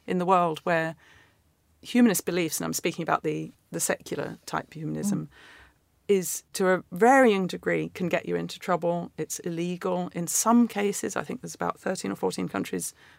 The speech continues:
Speaker 1: where it's technically punishable by death under the form of blasphemy, because it's blasphemy, considered blasphemy. You know, I think we tend to forget living in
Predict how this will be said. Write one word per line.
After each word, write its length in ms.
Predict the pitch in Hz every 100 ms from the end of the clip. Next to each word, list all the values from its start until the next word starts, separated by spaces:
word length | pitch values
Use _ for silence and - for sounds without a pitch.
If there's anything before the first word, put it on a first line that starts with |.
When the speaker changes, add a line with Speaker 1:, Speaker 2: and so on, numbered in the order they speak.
| _
Speaker 1:
where 280 | 190 175 170
it's 400 | 180 - - - _
technically 400 | - - 175 165
punishable 480 | - 190 - 175 156
by 180 | - 151
death 480 | 156 180 208 - _ - - - - _ _ _ _ -
under 240 | 185 160
the 160 | 165 156 _ - _
form 240 | - 165
of 120 | 151 -
blasphemy, 340 | 127 - -
because 220 | - 147 -
it's 100 | -
blasphemy, 600 | 165 147 - 175 175 196
considered 360 | 170 151 170
blasphemy. 460 | - 160 - - 175 - - - _ _ _ -
You 80 | 214
know, 200 | 190 - - _ _ _ _ _
I 60 | 190
think 180 | 226 196
we 140 | 202
tend 260 | - 190 175
to 100 | 180
forget 840 | - - 208 185 220 - - - -
living 360 | 185 190 180 170
in 340 | 170 165